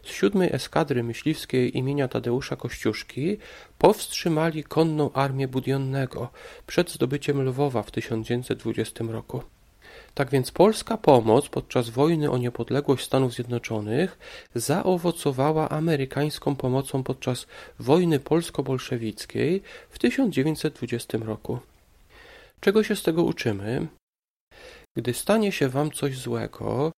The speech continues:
moglibyście usiąść i płakać. Wielu ludzi tak robi. Oni użalają się nad sobą. Zobaczcie,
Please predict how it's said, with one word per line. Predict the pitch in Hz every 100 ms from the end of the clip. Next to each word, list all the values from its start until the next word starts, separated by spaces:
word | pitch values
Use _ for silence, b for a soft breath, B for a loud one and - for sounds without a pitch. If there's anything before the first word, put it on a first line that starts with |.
| B B B
moglibyście | 233 - 185 180 - 170
usiąść | 170 - 156 -
i | -
płakać. | - 120 - - - - _ b b -
Wielu | 196 202
ludzi | 196 196
tak | 185 185 -
robi. | 156 123 - - B B B B -
Oni | 196 180
użalają | - 175 175 170 156 120 110
się | -
nad | 110 110
sobą. | - - - 135 - _ B B B B B
Zobaczcie, | 143 175 160 - - -